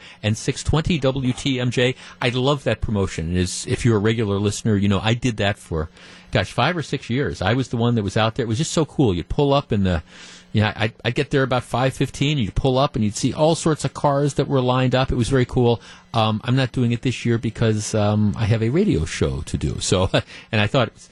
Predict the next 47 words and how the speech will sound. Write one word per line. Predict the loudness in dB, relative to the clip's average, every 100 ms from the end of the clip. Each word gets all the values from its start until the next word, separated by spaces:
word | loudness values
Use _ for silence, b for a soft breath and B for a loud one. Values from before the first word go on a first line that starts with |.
| B B
probably | 0 2 2
a |
little | 2 2
bit | 0 0
of |
a | -2
challenge, | -2 0 2 2 2 0 0
um, | 2 2 2 2 0 0
you | 0
know, |
to | 0
try | 0 -2
to | -2
prepare | -2 0 0
for | -2
the | -4
show, | 0 0 0 -2 -8 -6
get | -2 0
out | -2 0
there | -2
at | 0
five | 0 0 2
thirty | 0 2
in | 2
the |
morning, | 4 2 2
and | 2
then | 2
get | 2 0
back | -2 -2
to | 0
do | 0
the | 2 2
eight | 2
thirty | 0 0
show. | 0 2 2 B B B
But | -2 -2
Scafidi | -4 -2 0 2 2
and | 2
Bilstead | 0 0 -2 -2 0
will | 0
do | 0 0
a | 0 2
great | 2 2 2 0
job. | 0 2 2 0
And | 0
yes, | 0 -2